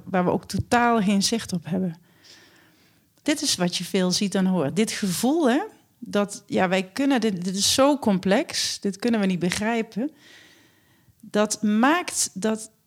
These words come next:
dat ik de indruk heb dat veel mensen dat niet,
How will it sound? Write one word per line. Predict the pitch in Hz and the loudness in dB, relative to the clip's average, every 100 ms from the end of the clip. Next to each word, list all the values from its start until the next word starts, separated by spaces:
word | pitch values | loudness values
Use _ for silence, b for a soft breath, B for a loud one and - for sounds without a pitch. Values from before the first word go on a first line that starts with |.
| _ _ _ _ | _ _ _ _
dat | - 226 | -4 -2
ik | |
de | 202 | 0
indruk | 254 294 247 - | 2 2 2 0
heb | 202 | -2
dat | 220 | -2
veel | - 254 | -2 0
mensen | 233 226 220 - | 0 0 0 0
dat | 226 | 0
niet, | 233 | -2